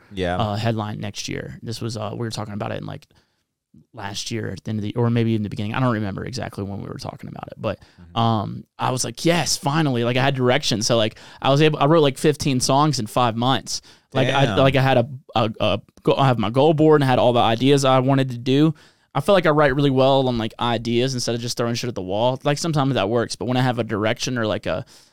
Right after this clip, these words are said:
Speaker 2: like, a theme somewhere I'm trying to go, I'm like, I can ab-, I'm able to knock it out. So, like, I feel like the longest thing was just trying to write down the album, like, on paper of, like,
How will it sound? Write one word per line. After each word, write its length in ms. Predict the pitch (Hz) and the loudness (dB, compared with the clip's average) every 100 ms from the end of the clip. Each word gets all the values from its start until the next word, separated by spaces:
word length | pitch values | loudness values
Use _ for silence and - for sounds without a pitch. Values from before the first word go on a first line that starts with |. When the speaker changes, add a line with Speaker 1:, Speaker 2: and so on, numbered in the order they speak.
| - | -8
Speaker 2:
like, 160 | 120 117 | -6 -4
a 80 | 104 | -6
theme 480 | - 123 123 139 | -2 0 0 0
somewhere 320 | 131 127 123 117 | -2 -2 0 -2
I'm 100 | 113 | -2
trying 200 | 127 113 | -2 -2
to 80 | |
go, 360 | 113 104 117 143 _ _ _ _ | 0 2 2 0 _ _ _ _
I'm 200 | 117 120 | -2 0
like, 240 | 120 110 107 | 0 -2 -4
I 60 | |
can 140 | - 123 | -2 -2
ab-, 180 | 117 123 | -2 0
I'm 120 | 127 | 0
able 160 | 123 117 | 0 0
to 80 | 113 | 0
knock 240 | 104 110 | -2 -2
it 80 | 107 | -2
out. 260 | 113 92 | -2 -2
So, 160 | - 113 | -2 -2
like, 240 | 95 104 - | -2 -4 -6
I 40 | |
feel 160 | 120 120 | -2 0
like 100 | 120 | 0
the 120 | 113 | -2
longest 500 | 110 113 127 120 113 | -2 0 0 0 -2
thing 140 | 127 117 | -2 -4
was 140 | 113 | -4
just 160 | 117 - | -4 -2
trying 120 | 113 | 0
to 40 | |
write 320 | 104 120 120 - | 2 2 2 0
down 200 | 123 123 | -2 0
the 60 | |
album, 380 | 90 107 120 113 | 0 0 0 0
like, 180 | 107 107 | -2 -4
on 140 | 110 | -6
paper 460 | 117 123 120 110 98 | -2 -4 -2 -2 -2
of, 100 | 95 | -2
like, 180 | 98 | -6